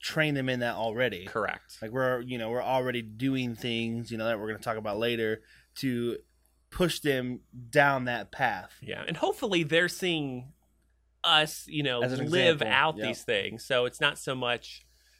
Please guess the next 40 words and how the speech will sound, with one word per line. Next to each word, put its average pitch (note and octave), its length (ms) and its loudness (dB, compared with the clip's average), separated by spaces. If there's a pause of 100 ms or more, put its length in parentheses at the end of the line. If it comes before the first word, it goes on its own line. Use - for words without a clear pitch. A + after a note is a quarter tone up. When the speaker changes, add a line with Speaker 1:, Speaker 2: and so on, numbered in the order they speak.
Speaker 2:
you B2+ 60 -12
know, A#2+ 100 -2
that B2+ 80 -4
our A#2 120 2
kids B2 200 -6
are A#2+ 60 -4
kinda A2+ 220 0
young A#2+ 260 2
still. A2+ 220 0
They're G#2+ 80 -2
probably A2+ 240 2
not G#2 180 -4
gonna, G2+ 300 -10
they're A#2 100 -6
not A2+ 220 -4
thinking C#3+ 520 -2
in B2+ 120 -8
that A2+ 200 -6
mentality A#2 580 -2
Speaker 1:
Yeah. G#2+ 220 0
Speaker 2:
yet. - 100 -18 (460)
But - 120 -6
eventually D3 600 0
they C#3 180 2
will D#3+ 260 2
ask G#2+ 260 0
us G#2+ 100 -12
those G2 160 -10
questions, - 540 -10
and A2 80 -14
we'd A2+ 140 -10
be A#2 80 -10
like, A#2 220 -12
"Man, F3 360 -12
weren't D#3 160 -6
you D#3 60 -6
watching D3+ 320 -2
us F3 120 -10
the D#3+ 100 -8
last F3 400 -8